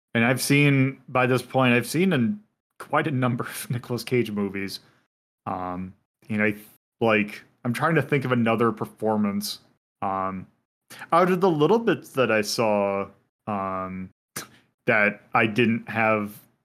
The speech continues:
well, actually, I'm thinking, I'm like, God, now for some reason, the color bl-,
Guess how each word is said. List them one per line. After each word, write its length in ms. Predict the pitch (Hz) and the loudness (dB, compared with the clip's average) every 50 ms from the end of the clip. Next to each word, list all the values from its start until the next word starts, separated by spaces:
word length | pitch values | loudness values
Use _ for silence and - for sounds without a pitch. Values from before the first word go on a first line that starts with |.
| _ - | _ -2
well, 380 | 117 113 110 110 107 104 104 - _ _ _ _ _ _ - | 0 2 2 2 2 0 -2 -6 _ _ _ _ _ _ -2
actually, 300 | 131 127 123 139 135 123 | 0 0 2 2 4 4
I'm 220 | 117 117 120 120 | 4 2 2 0
thinking, 260 | 117 147 139 135 139 117 | 0 -2 -2 -2 -4 -8
I'm 120 | 120 107 | -6 -4
like, 240 | 117 120 117 - - _ _ _ _ _ _ - | -2 -2 -2 -4 -8 _ _ _ _ _ _ -10
God, 140 | 143 143 131 | -6 -4 -2
now 120 | 170 196 | -2 -2
for 120 | - 302 269 | -2 -2 -4
some 160 | - 269 269 | -4 -4 -4
reason, 240 | 269 233 226 226 202 | -4 -2 -2 -2 -2
the 80 | 175 | -2
color 260 | - - - 202 196 | -2 0 2 2 2
bl-, 220 | 175 147 - 135 | 2 0 -4 -6